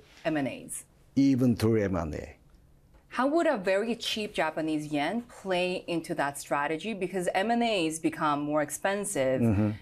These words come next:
Speaker 1: when the yen is this weak.
Speaker 2: Exactly. However, we just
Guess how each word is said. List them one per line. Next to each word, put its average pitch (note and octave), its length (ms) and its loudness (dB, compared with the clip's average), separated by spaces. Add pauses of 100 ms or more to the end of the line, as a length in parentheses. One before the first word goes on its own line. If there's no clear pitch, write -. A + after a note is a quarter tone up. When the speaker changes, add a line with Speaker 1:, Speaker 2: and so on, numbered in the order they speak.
(160)
Speaker 1:
when F3 200 0
the D#3+ 80 4
yen D#3+ 280 0
is D3+ 140 -4
this C3+ 300 -4
weak. G2 320 -10 (500)
Speaker 2:
Exactly. G2 540 0 (400)
However, A2+ 480 2 (180)
we C#3+ 300 4
just C3 340 0